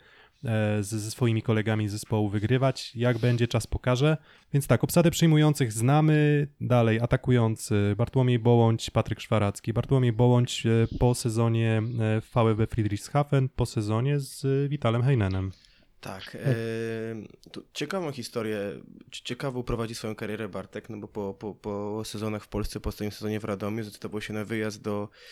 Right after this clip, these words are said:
Speaker 2: Friedrichshafen w momencie, w którym trenerem był Heinen, który jeszcze wtedy nie był trenerem reprezentacji Polski, tak, więc tutaj większość z nas patrzyła na ten transfer lekko podejrzliwie, a, a okazał się on być bardzo dobrym transferem. E, w-, wiadomo, że tutaj, m,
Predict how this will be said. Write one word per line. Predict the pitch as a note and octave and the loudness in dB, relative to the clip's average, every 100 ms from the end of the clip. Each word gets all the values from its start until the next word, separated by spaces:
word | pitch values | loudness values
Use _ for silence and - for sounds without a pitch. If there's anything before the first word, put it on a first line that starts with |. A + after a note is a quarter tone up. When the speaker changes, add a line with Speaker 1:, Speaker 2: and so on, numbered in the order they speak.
| - - _ | -20 -20 _
Speaker 2:
Friedrichshafen | B2 A2+ A2+ - G#2+ C3+ B2+ | -2 -2 -4 -6 -4 -4 -2
w | |
momencie, | A#2 A#2 A#2+ A#2 | -2 -2 -4 -8
w | |
którym | - A#2 | -6 -6
trenerem | - A2+ A#2 A2 | -4 -2 -2 -4
był | A2 | -6
Heinen, | G#2 G#2+ A#2+ B2 | -6 -4 -2 -4
który | - A2 | -6 -8
jeszcze | - - | -8 -6
wtedy | A2+ G#2+ | -6 -6
nie | G#2+ | -6
był | A2 | -6
trenerem | A2 A2 G#2+ | -6 -6 -8
reprezentacji | G#2+ G#2+ A2 A2 C3 | -10 -12 -10 -10 -6
Polski, | F3 C#3+ - - | -2 -2 -4 -10
tak, | G2+ G2+ | -10 -10
więc | G#2 - | -10 -12
tutaj | G#2+ G#2+ G#2+ - - - - - - | -10 -8 -10 -16 -20 -20 -20 -20 -10
większość | A2+ A#2 A#2+ | -6 -4 -6
z | A2 | -8
nas | A2+ | -8
patrzyła | - A#2 B2 A#2 | -8 -8 -6 -6
na | A2 | -6
ten | A2 | -8
transfer | A2+ A2 - A2+ | -8 -8 -8 -8
lekko | A2+ A2+ - A#2+ A2+ A2+ - | -8 -8 -6 -4 -4 -4 -2
podejrzliwie, | A#2+ A#2+ A2+ G2+ G2 C3 C3+ | -2 -2 -4 -6 -6 -4 -4
a, | B2 B2 - | -6 -6 -6
a | B2+ | -6
okazał | B2+ A#2+ B2 | -4 -4 -4
się | A#2+ A#2+ | -4 -4
on | A#2 | -6
być | A#2+ A#2 | -8 -6
bardzo | A#2 A#2+ | -6 -4
dobrym | A2+ G#2 | -6 -6
transferem. | - F#2 - F2+ F#2 A2+ | -8 -10 -8 -8 -8 -8
E, | - - - - - - _ - A2 A2 A2 | -12 -18 -20 -20 -20 -20 _ -6 -4 -4 -6
w-, | A2 - - - - - - G#2+ - - | -10 -18 -20 -18 -18 -18 -18 -18 -16 -4
wiadomo, | C3 D#3+ E3 C#3+ | -2 0 0 -2
że | C3+ | -6
tutaj, | C#3+ | -6
m, | C#3+ | -6